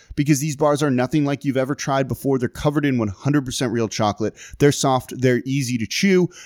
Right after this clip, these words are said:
They are all delicious. And they're good for you. And if you want a protein bar, you may as well eat the one that tastes good.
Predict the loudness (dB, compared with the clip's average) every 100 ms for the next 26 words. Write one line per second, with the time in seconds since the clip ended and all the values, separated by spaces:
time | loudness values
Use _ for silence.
0 | -2 2 4 4 2 0 -4 -10 -2 0
1 | 2 0 0 -2 -2 -4 -8 _ _ _
2 | _ 0 2 2 0 -2 -2 0 0 2
3 | -2 -4 -6 -4 -2 -2 0 0 0 -2
4 | 0 0 0 0 -2 -4 -2 -2 0 2
5 | 2 0 0 -2 -2 -4 -4 -4